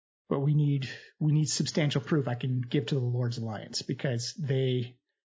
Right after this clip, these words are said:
Jarlaxle has not found out about this yet, but I imagine that he, if he gets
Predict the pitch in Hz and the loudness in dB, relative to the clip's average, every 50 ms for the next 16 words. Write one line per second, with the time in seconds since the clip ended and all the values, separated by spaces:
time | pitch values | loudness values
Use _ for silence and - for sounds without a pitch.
0 | _ - 180 - 190 175 - 180 165 156 160 170 160 - - 180 135 - 156 127 | _ -14 -10 -8 -6 -2 2 4 4 4 4 2 2 0 0 -2 -2 0 0 2
1 | 147 139 127 120 110 - - - 131 127 127 127 123 127 139 131 147 139 - - | 2 2 2 0 -2 -4 -2 -2 0 0 2 2 0 0 0 0 0 -2 0 0
2 | 143 - - 147 147 - - - - 165 151 135 131 123 131 127 127 131 127 127 | -2 0 0 0 0 -2 -4 -6 -4 -2 -2 0 0 0 0 0 0 0 0 0
3 | 123 143 135 127 123 120 120 - 147 135 120 120 - _ - 165 - 156 147 131 | 0 0 0 0 0 -2 -2 -2 -2 -2 -2 -4 -6 _ -6 -2 0 2 2 2
4 | 131 139 139 - | 2 0 -2 -4